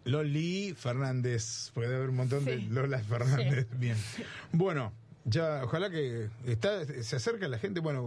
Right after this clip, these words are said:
Speaker 1: ustedes han viajado.
Speaker 3: Sí, nosotros
Speaker 1: ¿Ha
Speaker 3: ahora
Speaker 1: quedado algún cheque algún día sin cobrar y que te siguen buscando por otros clubes, algo?
Speaker 3: No.
Speaker 1: Ah, bien.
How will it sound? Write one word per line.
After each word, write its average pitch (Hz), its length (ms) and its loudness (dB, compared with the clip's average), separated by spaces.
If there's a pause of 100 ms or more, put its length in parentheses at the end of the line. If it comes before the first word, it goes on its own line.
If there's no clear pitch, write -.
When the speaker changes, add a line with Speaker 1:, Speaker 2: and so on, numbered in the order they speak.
(160)
Speaker 1:
ustedes 117 220 0
han 131 60 0
viajado. 113 460 -2 (640)
Speaker 3:
Sí, 277 380 -2 (140)
nosotros 233 360 -2
Speaker 1:
¿Ha 214 40 2
Speaker 3:
ahora 233 120 2
Speaker 1:
quedado 262 140 2
algún 156 240 -2
cheque 147 300 -2
algún 120 220 0
día 123 200 0
sin 117 160 0
cobrar 104 300 0
y 110 180 0
que 101 100 -4
te 92 240 -4
siguen 120 260 0
buscando 127 440 0
por 107 120 0
otros 110 220 0
clubes, 127 380 0
algo? 143 340 0
Speaker 3:
No. 226 100 -4 (320)
Speaker 1:
Ah, 127 120 6
bien. 110 180 4